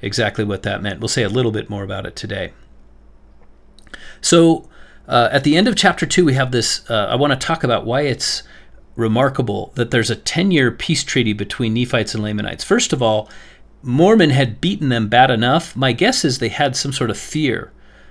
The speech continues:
Like, we're returning to the old days where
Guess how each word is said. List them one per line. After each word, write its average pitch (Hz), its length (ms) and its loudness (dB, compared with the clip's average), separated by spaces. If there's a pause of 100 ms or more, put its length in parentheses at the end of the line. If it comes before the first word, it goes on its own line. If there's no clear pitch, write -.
(140)
Like, 117 280 0
we're 165 160 6
returning 175 560 2
to - 100 -8
the 117 160 -6
old 143 320 0
days 107 440 -6 (360)
where 113 680 0